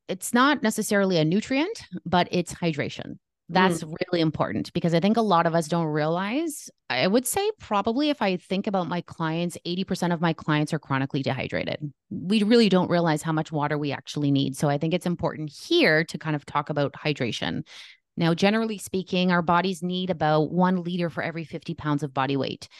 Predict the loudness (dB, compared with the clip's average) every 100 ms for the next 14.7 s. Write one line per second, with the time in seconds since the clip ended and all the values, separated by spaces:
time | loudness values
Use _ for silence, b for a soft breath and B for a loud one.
0 | B B B 0 2 2 2 0 0 0
1 | 2 0 0 -4 -4 -8 -6 -6 -8 -8
2 | -6 -6 -4 -4 -4 -2 -2 0 -2 -4
3 | -6 -4 -2 -2 -2 -4 -2 -4 0 2
4 | 2 2 0 -2 2 4 2 0 -4 -4
5 | -4 -4 -2 -2 -2 -4 -4 -2 -4 -2
6 | -2 -2 -2 -2 -2 -2 -2 -2 B B
7 | B B B -10 0 2 2 0 -4 -4
8 | -2 0 -2 -4 -2 0 0 -2 -2 -2
9 | 0 0 -4 -8 -8 -2 -2 2 0 0
10 | _ -4 0 4 2 4 2 0 -2 -4
11 | -2 -4 -4 -6 -2 0 -2 -2 -4 -2
12 | -4 -4 -4 -4 -4 -4 -4 -4 -6 -6
13 | -6 -8 -2 0 2 0 -4 -4 -2 0
14 | 0 2 2 0 -2 -2